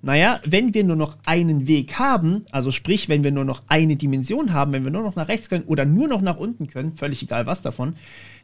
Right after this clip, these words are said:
dann haben wir nur noch eine Lösung. Sprich, wenn das Minimum von M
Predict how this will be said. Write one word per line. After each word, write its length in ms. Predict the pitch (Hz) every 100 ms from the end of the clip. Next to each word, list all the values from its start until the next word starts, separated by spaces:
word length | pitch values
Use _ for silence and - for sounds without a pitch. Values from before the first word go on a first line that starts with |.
| -
dann 300 | 175 202 294 - _ _ _
haben 260 | 160 185 180
wir 60 | 185
nur 120 | 147
noch 200 | 165 -
eine 260 | 139 143 160
Lösung. 400 | 190 190 139 95
Sprich, 440 | - - 170 - 160
wenn 160 | 156
das 260 | 147 - -
Minimum 720 | 135 151 294 220 135 123 185 - - _
von 300 | - 160 151
M 260 | 165 254